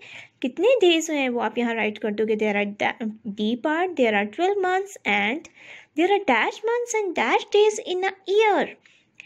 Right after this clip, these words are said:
एक मंथ में हमारे पास कितने मंथ्स होते हैं, एक ईयर में कितने मंथ्स होते हैं और each month में हमारे पास जो टोटल ईयर है उसमें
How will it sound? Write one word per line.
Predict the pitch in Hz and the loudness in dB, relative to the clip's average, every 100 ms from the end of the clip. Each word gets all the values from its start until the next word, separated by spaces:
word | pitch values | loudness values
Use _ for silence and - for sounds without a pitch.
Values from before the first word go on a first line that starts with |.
| - - _ _ _ _ | -20 -20 _ _ _ _
एक | 220 233 | 0 2
मंथ | 254 277 302 339 | 0 -2 -2 -4
में | 359 | -4
हमारे | 339 254 208 208 | -2 -2 -2 -4
पास | 208 214 440 539 - | -4 -4 -4 -6 -6
कितने | 330 311 359 | -6 -2 -2
मंथ्स | 554 494 480 - | 0 0 -2 -2
होते | 349 339 | -2 -2
हैं, | 320 320 277 | -4 -2 -4
एक | - 233 254 | -4 -4 2
ईयर | 233 | 2
में | 247 269 | 2 -2
कितने | 233 220 220 | -4 -2 -2
मंथ्स | 233 285 359 | -2 -2 -4
होते | 339 349 | -4 -4
हैं | 339 381 403 | -2 -2 -2
और | 254 - - _ _ _ - | -4 -4 -6 _ _ _ 0
each | 339 - - | 4 4 2
month | 285 226 247 | -2 -2 -2
में | 247 | -2
हमारे | 233 220 | -2 -2
पास | 233 - _ _ _ - | -4 -8 _ _ _ -6
जो | 220 208 | 0 2
टोटल | 208 - 226 233 359 311 | 2 2 0 2 0 4
ईयर | 226 220 | 2 2
है | 233 | 0
उसमें | - 233 - 269 349 | -2 -4 -2 -4 -4